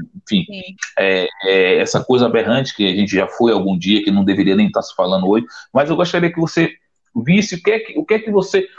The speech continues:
Speaker 1: enxerga desse momento atual, né? E já deixa a segunda, quais são as perspectivas que você vê que é possível, prime-, é, principalmente pra gente, das, das comunidades, né?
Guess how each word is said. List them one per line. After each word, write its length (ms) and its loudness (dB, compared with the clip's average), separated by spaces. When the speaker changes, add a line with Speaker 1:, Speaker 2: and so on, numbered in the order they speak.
Speaker 1:
enxerga 520 2
desse 240 -2
momento 360 2
atual, 560 2
né? 240 2
E 80 4
já 140 2
deixa 320 -4
a 20 -2
segunda, 500 -2
quais 220 -2
são 160 0
as 100 2
perspectivas 720 0
que 60 -8
você 320 2
vê 560 2
que 80 0
é 40 2
possível, 840 0
prime-, 420 4
é, 120 2
principalmente 640 -2
pra 180 0
gente, 520 -4
das, 560 -6
das 280 -2
comunidades, 760 0
né? 220 2